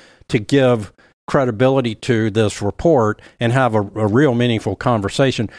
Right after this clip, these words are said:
We're gonna slide it into the darkness of night. That was a total insult. And, you know, when that happened, uh, in August last, you know, eighteen months ago, the,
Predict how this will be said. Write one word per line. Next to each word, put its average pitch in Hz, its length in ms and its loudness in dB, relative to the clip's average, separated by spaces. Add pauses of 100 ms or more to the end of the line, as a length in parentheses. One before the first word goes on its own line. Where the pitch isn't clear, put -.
(140)
We're 139 100 2
gonna 151 160 2
slide 131 420 0
it 113 120 0
into 110 220 -2
the 95 100 -4
darkness 101 500 -2
of 92 100 -10
night. 92 300 -4 (280)
That 170 120 4
was 190 160 0
a 110 140 0 (120)
total 175 360 0
insult. 110 420 -2
And, 120 160 -2
you 160 80 0
know, 139 120 2
when 117 160 0
that 175 200 -2
happened, 113 600 -2 (320)
uh, 107 200 0
in 110 200 0
August 120 420 0
last, 123 360 0
you 107 200 -6
know, 101 220 0
eighteen 117 320 0
months 131 220 -2
ago, 92 300 -4 (320)
the, 120 380 0